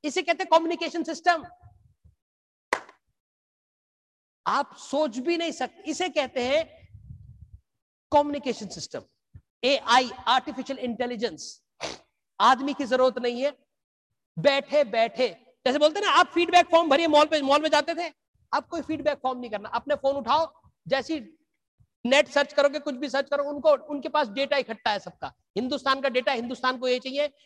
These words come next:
यूपी को ये चाहिए, उत्तराखंड को ये चाहिए, जर्मनी को ये चाहिए, रशिया को ये चाहिए, सब उनके पास डेटा। और मार्केट वैसे टूटती है, वैसे एक्सप्लोर होती है, वैसे बिसीच होती है और वैसे फेमाइन क्रिएट होता है।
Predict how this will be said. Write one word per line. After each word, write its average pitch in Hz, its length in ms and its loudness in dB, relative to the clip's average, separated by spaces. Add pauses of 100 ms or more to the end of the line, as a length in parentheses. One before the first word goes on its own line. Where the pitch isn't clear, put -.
(120)
यूपी 254 240 -4
को 269 100 -4
ये 254 140 4
चाहिए, 262 220 0
उत्तराखंड 254 500 2
को 262 80 2
ये 247 80 0
चाहिए, 262 200 -6
जर्मनी 240 400 -2
को 254 80 -2
ये 254 60 0
चाहिए, 254 280 0
रशिया 247 280 -2
को 247 140 2
ये 240 80 4
चाहिए, 254 380 -6 (160)
सब - 340 -8
उनके 233 180 -8
पास 214 220 -4
डेटा। 185 380 -10 (560)
और 220 120 2
मार्केट 226 360 -2
वैसे 220 280 -6
टूटती 196 460 -8
है, 165 60 -2
वैसे 208 240 -6
एक्सप्लोर 208 420 -4
होती 165 260 -8
है, 165 60 -8
वैसे 262 460 0 (260)
बिसीच 320 580 2
होती - 300 -10
है - 100 -20 (960)
और 214 80 2
वैसे 240 240 -4
फेमाइन 240 420 -4
क्रिएट 214 380 -6
होता 127 180 -14
है। 104 100 -14